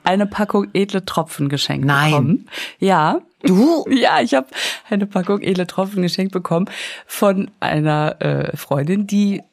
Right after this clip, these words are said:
Speaker 1: natürlich auch immer netterweise uns hört. Wahrscheinlich, weil sie glaubt, sie muss das. Vielleicht mag sie's aber auch ein bisschen. Naja, jedenfalls hat sie gesagt, „So, jetzt damit, jetzt komm hier zum Thema.“ Und dann <laughs> hab ich mir die an einem Abend,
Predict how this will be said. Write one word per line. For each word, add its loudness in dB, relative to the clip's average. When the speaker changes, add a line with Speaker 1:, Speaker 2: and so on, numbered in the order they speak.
Speaker 1:
natürlich 0
auch 0
immer 0
netterweise 0
uns -4
hört. -2
Wahrscheinlich, 0
weil 2
sie 0
glaubt, 0
sie 0
muss 2
das. 0
Vielleicht 0
mag 0
sie's -2
aber 2
auch 0
ein 0
bisschen. -2
Naja, 6
jedenfalls 2
hat 2
sie 2
gesagt, 2
„So, 4
jetzt 4
damit, 2
jetzt -2
komm 2
hier -2
zum 2
Thema.“ 0
Und 2
dann 4
<laughs> 2
hab 0
ich -6
mir 2
die 0
an -2
einem 0
Abend, -2